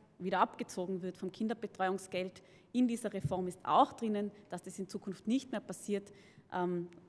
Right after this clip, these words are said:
das sind siebenhundert Euro, der, der Kinderzeitbonus, ähm, äh, der, ähm,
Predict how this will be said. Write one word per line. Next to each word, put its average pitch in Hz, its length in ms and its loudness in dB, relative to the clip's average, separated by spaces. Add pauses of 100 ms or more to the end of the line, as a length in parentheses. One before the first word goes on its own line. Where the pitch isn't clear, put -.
(120)
das 170 160 -8
sind 180 160 0
siebenhundert 190 500 0
Euro, 220 360 2
der, 190 340 -2
der - 180 -10
Kinderzeitbonus, 190 1120 -2
ähm, 175 400 -2 (380)
äh, 170 260 -4 (120)
der, 165 180 0 (220)
ähm, 170 300 -6